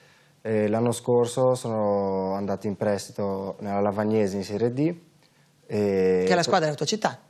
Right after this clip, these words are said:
Speaker 1: Che è la squadra, sì, della mia città natale. E, e
Speaker 2: Trentasette
Speaker 1: quest'anno
Speaker 2: presenze e tre gol,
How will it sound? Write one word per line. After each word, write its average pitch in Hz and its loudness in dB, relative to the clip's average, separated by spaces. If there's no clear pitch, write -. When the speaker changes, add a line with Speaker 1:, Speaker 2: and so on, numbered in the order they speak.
Speaker 1:
Che - 0
è - 4
la 117 4
squadra, 104 0
sì, 110 -2
della 92 0
mia 95 -6
città 101 -6
natale. 107 -4
E, 113 0
e 98 2
Speaker 2:
Trentasette 196 4
Speaker 1:
quest'anno 214 2
Speaker 2:
presenze 190 2
e - 0
tre 208 2
gol, 156 0